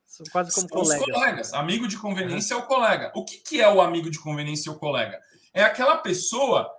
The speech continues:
Speaker 2: que ela é sua amiga enquanto você continuar saindo pra balada. No enco-, na hora que você parar de ir pro bar e pra balada, ela para de ser seu amigo, porque não tem afinidade mais, né? A, a pessoa que é seu amigo enquanto você bebe. Se você parar de beber bebida alcoólica, ela para de ser seu amigo,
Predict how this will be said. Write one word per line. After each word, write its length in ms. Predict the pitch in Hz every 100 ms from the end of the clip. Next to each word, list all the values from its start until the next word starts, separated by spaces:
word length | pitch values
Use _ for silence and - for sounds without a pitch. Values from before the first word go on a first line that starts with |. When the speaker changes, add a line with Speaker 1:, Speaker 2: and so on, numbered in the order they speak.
| _ -
Speaker 2:
que 300 | 196 185 -
ela 200 | 165 190
é 100 | 220
sua 240 | - 240
amiga 240 | 208 190 240
enquanto 340 | 277 254 247
você 240 | 240 -
continuar 360 | 254 247 240 240
saindo 260 | 240 233 240
pra 160 | 240
balada. 500 | 240 262 247 156 - -
No 100 | 143
enco-, 240 | 151 - -
na 140 | 156
hora 100 | 185
que 80 | -
você 120 | -
parar 360 | - 269 220 175
de 140 | 151
ir 60 | 147
pro 120 | 175
bar 240 | 139 135 131
e 60 |
pra 100 | - 147
balada, 420 | 196 175 185 -
ela 140 | 156
para 260 | - 143 135
de 80 | 135
ser 100 | 151
seu 200 | - 208
amigo, 260 | 220 143
porque 160 | 104 127
não 80 | 127
tem 100 | 143
afinidade 480 | - 151 147 170
mais, 440 | 226 196 110 - _ _ _ _
né? 260 | 139 254 - _ _ _
A, 220 | 170 -
a 40 | -
pessoa 560 | 175 175 - 233 262 262
que 80 | 220
é 80 |
seu 220 | 214 - 196
amigo 240 | 185 202
enquanto 340 | 254 233 233
você 280 | 220 - 269
bebe. 520 | 202 175 175 135 113 -
Se 120 | -
você 200 | 170 233
parar 300 | - 247 185
de 100 | 156
beber 320 | 160 147 143
bebida 300 | 139 135 147
alcoólica, 500 | 160 - 240 262 -
ela 140 | 254 285
para 280 | 208 185
de 100 | 196
ser 120 | - 196
seu 180 | 214
amigo, 380 | 214 208 156 -